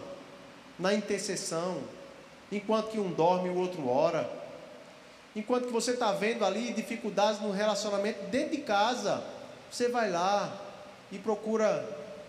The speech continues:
ajudar, contribuir, orientar, dar uma palavra, orientar uma leitura, indicar um livro, alguma coisa. Mas se importa, se interessa, tá disposto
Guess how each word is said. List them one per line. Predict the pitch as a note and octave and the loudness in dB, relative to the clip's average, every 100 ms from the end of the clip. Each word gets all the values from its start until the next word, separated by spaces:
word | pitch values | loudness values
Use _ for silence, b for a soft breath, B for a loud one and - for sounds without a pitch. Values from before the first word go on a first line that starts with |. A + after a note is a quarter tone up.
| - - - - | -18 -20 -10 -4
ajudar, | F#3+ G3 F3+ C#3+ E3 F#3 | -2 -2 0 2 2 0
contribuir, | F#3 F3 F#3+ D#3+ C#3+ E3 F#3 | -4 -6 -6 -4 -2 -2 0
orientar, | D#3+ E3+ D#3+ - B2 C#3 E3 D3+ | 0 0 -4 -4 -2 0 -2 -2
dar | D3+ | -2
uma | E3+ | -2
palavra, | D#3+ D#3+ C3+ A#2 D3 D3+ B2+ - - - - - - - - - - - - - - - - - - - - - - - - - | -2 0 0 0 0 -2 -6 -10 -16 -18 -20 -20 -20 -20 -20 -20 -20 -20 -20 -20 -20 -20 -20 -20 -20 -20 -20 -20 -20 -20 -20 -4
orientar | E3 G3 G#3 F#3+ F#3 D3+ F#3+ | 2 4 4 0 2 2 2
uma | F#3+ | 0
leitura, | E3+ D#3+ - D#3+ F#3+ | 0 -2 -2 0 2
indicar | F3 F3+ F3+ - E3 F#3+ | 2 -2 -4 2 2 2
um | F3+ | 0
livro, | D#3+ F#3+ F#3+ E3 A#2 - - - - - - - - - | 0 0 -2 -4 -4 -8 -16 -18 -20 -20 -20 -20 -20 -8
alguma | A#3 C4+ C#4+ | -4 0 0
coisa. | - B3 C4 - A2 - - - - - - | 0 2 2 0 -6 -10 -12 -14 -16 -18 -4
Mas | G3+ A#3 | 0 0
se | - | 0
importa, | B3 A#3 - A3 A3+ G#3+ C#3+ | 0 0 2 4 4 2 -4
se | - | -4
interessa, | G#3 G3+ G3 F3+ G3+ G3 - - B B B | -4 0 2 2 2 0 -4 -8 B B B
tá | B3 B3+ | 2 2
disposto | C4 - - A3 A#3 B3 - | 2 -2 0 4 4 2 0